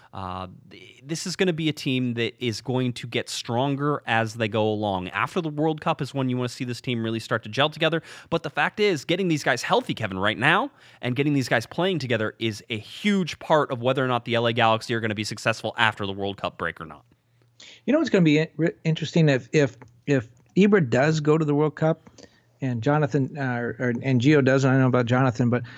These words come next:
Speaker 2: we'll essentially be left with the team that we thought the Galaxy were before Ibra came.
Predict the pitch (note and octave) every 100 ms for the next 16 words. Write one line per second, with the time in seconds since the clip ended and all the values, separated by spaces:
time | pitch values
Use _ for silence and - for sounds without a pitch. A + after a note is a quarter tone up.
0 | - - - F#3+ C4 - _ _ - G#3+
1 | C#4 - C#4 G#3+ D3+ C#3+ D3+ E3+ D#3+ -
2 | C#3 - E3+ D#3+ D3 C3+ _ _ _ _
3 | D3 D3 D#3+ D#3 - F3+ G#3 - D3 C#3
4 | C#3+ C3+ - C3 C#3 C3+ B2+ B2 _ _
5 | _ _ D3 C3+ B3+ E3+ C3+ A#2 G#2 A#2+
6 | A2+